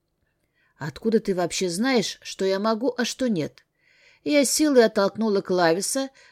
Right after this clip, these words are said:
но тот, как гранитная скала, даже не шелохнулся. «Ты лгал мне. Ты говорил, что любишь меня.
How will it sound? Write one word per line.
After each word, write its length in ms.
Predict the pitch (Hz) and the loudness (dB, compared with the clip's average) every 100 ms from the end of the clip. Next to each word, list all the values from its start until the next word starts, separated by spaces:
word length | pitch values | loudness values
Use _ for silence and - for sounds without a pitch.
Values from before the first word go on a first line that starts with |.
| _ | _
но 180 | 233 233 | 0 0
тот, 300 | 277 277 - | 2 0 2
как 200 | 240 190 | 0 2
гранитная 600 | 175 190 208 226 208 180 | 0 0 2 2 0 -2
скала, 560 | - 185 190 233 269 | -2 0 0 2 0
даже 420 | 202 226 220 233 226 | -2 -2 0 -2 -2
не 160 | 240 | -4
шелохнулся. 880 | - 269 269 - 156 139 - 139 - _ _ _ _ | -2 -2 -4 -4 -6 -6 -8 -10 -14 _ _ _ _
«Ты 120 | - 151 | -6 -4
лгал 400 | 147 226 247 160 | 0 2 4 2
мне. 300 | 147 - - _ _ _ _ | -4 -10 -16 _ _ _ _
Ты 100 | - | -2
говорил, 400 | 165 196 214 233 | 2 4 6 6
что 240 | 233 - 254 | 6 4 2
любишь 480 | 247 320 180 165 175 | 4 2 2 -4 -4
меня. 400 | 170 160 143 | -4 -4 -4